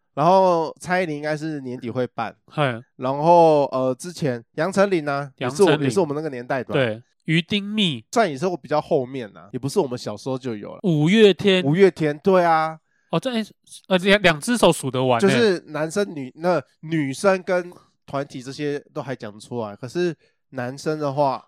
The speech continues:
Speaker 2: 哦。
Speaker 1: 男偶像好像真的很少。
Speaker 2: 还不是歌星，是偶像啊。
Speaker 1: 对啊，男偶像真的很少。
Speaker 2: 哦。
Speaker 1: 潘玮柏没有回来了嘛。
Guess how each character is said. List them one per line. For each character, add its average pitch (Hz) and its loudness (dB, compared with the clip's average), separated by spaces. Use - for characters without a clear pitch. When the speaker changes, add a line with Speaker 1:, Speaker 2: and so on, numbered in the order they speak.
Speaker 2:
哦。 147 -6
Speaker 1:
男 135 -6
偶 113 -6
像 127 -6
好 98 -14
像 127 -8
真 131 -6
的 120 -10
很 104 -14
少。 - -14
Speaker 2:
还 - 0
不 147 4
是 190 0
歌 156 0
星， 160 -6
是 170 -6
偶 117 -6
像 123 -4
啊。 110 -14
Speaker 1:
对 139 4
啊， 113 -2
男 117 -10
偶 117 -10
像 117 -8
真 120 -14
的 113 -8
很 101 -14
少。 101 -16
Speaker 2:
哦。 - -12
Speaker 1:
潘 214 8
玮 190 8
柏 151 6
没 170 2
有 175 4
回 147 4
来 135 0
了 123 -6
嘛。 107 -12